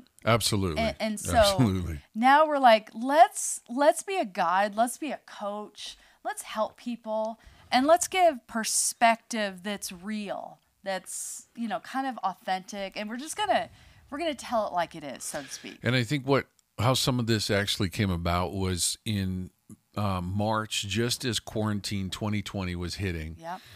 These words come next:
Speaker 1: Um, you know, Jennifer and I were having a conversation, and just, you know, just Jennifer's calling before the Lord.
Speaker 2: Oh, you
Speaker 1: And
Speaker 2: wanted to share that story.
Speaker 1: d-, I wanna go there.
Speaker 2: Sorry, you go there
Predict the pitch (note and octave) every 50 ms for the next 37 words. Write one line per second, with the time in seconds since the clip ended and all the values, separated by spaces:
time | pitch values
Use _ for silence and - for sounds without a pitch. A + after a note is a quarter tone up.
0 | - - - - - - - _ G#2+ G#2 F#2+ F#2+ F#2 F2+ F2 E2+ D#2 - _ _
1 | _ - - G#2+ G#2 G2+ G2 F#2+ F#2+ - - A#2 A2 A2+ A2 - - A2 G2 G2
2 | F#2+ F#2+ F#2+ F#2+ G2+ F#2 F#2 F2 - - G#2+ G2 F2+ F2 E2+ - - G2 F2+ F2+
3 | F2+ - - - F2+ E2 D#2+ D#2 C#2+ - G#2 F#2+ F2+ F2 E2 - G2 G#2 G#2 G2
4 | - - - - - - - - - - - - - - _ _ _ - A2+ G#2+
5 | G2+ G2+ F2+ - _ _ _ - A2 G2 G#2+ A#2 A2 - - - - - G#2+ G2
6 | A#2+ A#2+ A#2+ B2+ A#2 - - A#2 G#2+ G#2 G2 - - - - - E2+ A2 G#2+ G#2
7 | G#2+ G#2 G2+ G2 F#2+ F2+ E2+ - - - G#2 F#2+ F2 F#2 F2 E2+ F2 F2 E2 D#2
8 | D#2 - _ _ _ _ _ _ _ _ _ - A#3+ B3 B3+ A#3+ B3 A#3+ A#3+ A3+
9 | G#3 G3 F#3+ F#3+ - - G#3 E3+ D#3+ E3 D#3+ D#3+ E3+ - - - - - C3 C3
10 | - - - - G#2 G#2+ G#2+ G#2+ A2 A2+ A2+ A2+ G#2+ G#2 G#2 G#2 G2 F2 F#2+ F2+
11 | E2 D#2 D#2+ D2 D2 D2 D2+ - G#3+ E3+ D#3 D3+ D#3 F#3 A#3+ A#3 G#3+ G#3+ G3 F#3+
12 | - D3+ C#3 A#2+